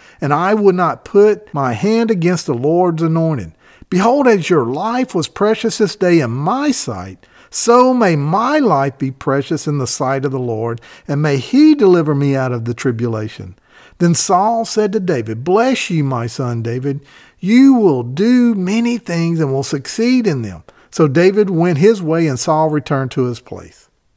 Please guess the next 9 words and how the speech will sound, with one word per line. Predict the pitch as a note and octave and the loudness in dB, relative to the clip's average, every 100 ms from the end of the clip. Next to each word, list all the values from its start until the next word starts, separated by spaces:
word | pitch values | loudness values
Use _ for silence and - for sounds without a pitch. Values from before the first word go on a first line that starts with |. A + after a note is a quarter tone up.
| _ _ | _ _
Did | A#3 A#3+ | -2 0
you | G3 | -2
catch | D#3+ A3+ B3+ - | -4 -2 -2 -6
that? | A3+ B3+ C4 - _ _ - | -10 -8 -10 -14 _ _ -6
David | F#3+ B3 B3+ A3 | -2 0 -2 -4
said, | - G3+ G3+ D3+ | 0 2 2 0
"The | B2+ | -4
Lord | E3 G#3 C#4 C#4 A#3+ | -4 -2 0 0 -2
rewards | A#3 G#3+ F3+ - F3 F3+ F3+ E3 | -4 -4 -8 -6 -2 0 0 -4